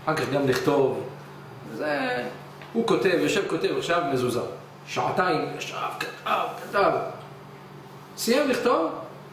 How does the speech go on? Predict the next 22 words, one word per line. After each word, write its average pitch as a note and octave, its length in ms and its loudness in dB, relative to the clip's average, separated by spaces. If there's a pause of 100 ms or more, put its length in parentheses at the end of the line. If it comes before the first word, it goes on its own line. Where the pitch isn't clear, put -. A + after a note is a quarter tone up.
(160)
פתאום, E4 460 4 (640)
אז A2+ 60 -4
זה A#2 140 2
עדיין D3+ 300 4
דיו F3 200 6
טרי, G3+ 320 4 (640)
וזה D3 180 4
קורה A3 240 6
המון, A3 360 4 (400)
פתאום, D4 300 2 (1500)
מריחה C#3 400 2
של C#3+ 220 4
דיו, B2 120 4 (1120)
על C3 100 4
הלמעלה. D3+ 420 6 (1700)
זה C3+ 100 4
דיו F#3 220 6
טרי, - 380 2 (420)
זה G3 140 2
נמרח C4+ 240 4
לו A#3 100 6
קצת. - 380 0